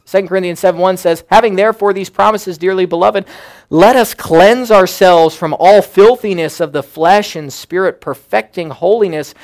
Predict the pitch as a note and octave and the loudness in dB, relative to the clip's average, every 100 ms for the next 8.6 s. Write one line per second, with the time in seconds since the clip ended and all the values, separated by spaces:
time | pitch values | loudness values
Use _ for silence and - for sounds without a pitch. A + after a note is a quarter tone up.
0 | - _ - E3+ E3 - - F#3 G#3 F#3 | -20 _ -6 -4 -4 -8 -8 -2 2 2
1 | A#2+ B2 C#3 F#3 F3 A2 A2 C3 _ _ | -2 -6 -6 -4 -6 -8 -10 _ _ _
2 | _ _ _ _ _ _ _ - D3 B2 | _ _ _ _ _ _ _ -12 -10 -6
3 | F3 F#3 C#3 A2+ _ _ _ _ _ _ | -2 -2 -4 -12 _ _ _ _ _ _
4 | _ _ _ _ _ _ _ _ D#3 D#3+ | _ _ _ _ _ _ _ _ -2 -2
5 | E3 D#3+ F#3 F3+ E3+ - D#3+ C3+ E3+ E3 | -2 -2 0 2 0 -2 -14 -4 -4 -4
6 | C#3 C#3+ D3+ D3 C#3 D3+ D3+ D3 C3+ D3 | -8 -6 -4 -6 -6 -6 -6 -12 -6 -6
7 | D3 - D3 C3 D3 C#3+ C#3 C#3 C#3+ - | -6 -8 -10 -8 -12 -12 -10 -6 -6 -6
8 | C#3+ C#3 - E3+ D#3 D3 | -10 -10 -12 -10 -10 -12